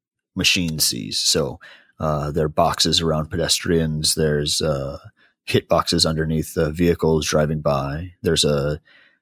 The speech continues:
there's a track, a virtual track that the, the car sees and is following as far as, uh,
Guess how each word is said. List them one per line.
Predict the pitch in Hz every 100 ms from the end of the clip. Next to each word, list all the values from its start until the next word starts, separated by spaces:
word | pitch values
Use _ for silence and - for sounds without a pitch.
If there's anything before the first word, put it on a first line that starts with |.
| _ -
there's | 76
a | 73
track, | - 80 82 - - - - _
a | 92
virtual | 85 80 80 69
track | - 95 85 - - _ -
that | 76 - _ _ _ _ _
the, | 95 73 - _ -
the | 98
car | - 80
sees | - - 80 78 78 78
and | 69 67
is | 76 71
following | - 71 71 78 82 110 117 -
as |
far | - 73
as, | 73
uh, | 73